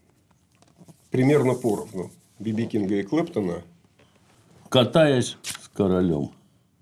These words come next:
Speaker 1: Да, кто из них король, тут
Speaker 2: Да.
Speaker 1: большой вопрос.
Speaker 2: Это они по молодости ещё отжигали, да?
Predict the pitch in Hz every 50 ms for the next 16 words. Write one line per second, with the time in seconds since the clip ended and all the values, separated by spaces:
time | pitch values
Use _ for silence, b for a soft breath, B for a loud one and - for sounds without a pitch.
0 | _ _ _ - 98 110 123 120 110 101 95 - - - 147 139 127 123 127 117
1 | - - 127 127 165 190 175 160 160 - - - - - - - 76 78 95 120
2 | 117 110 - 143 131 127 117 104 - 95 92 87 - - 87 87 - 85 87 87
3 | 87 85 - 80 80 90 110 120 117 104 104 - - - - 78 - - - -
4 | 82 80 80 80 87 87 87 87 78 78 76 73 78 80 85 - 110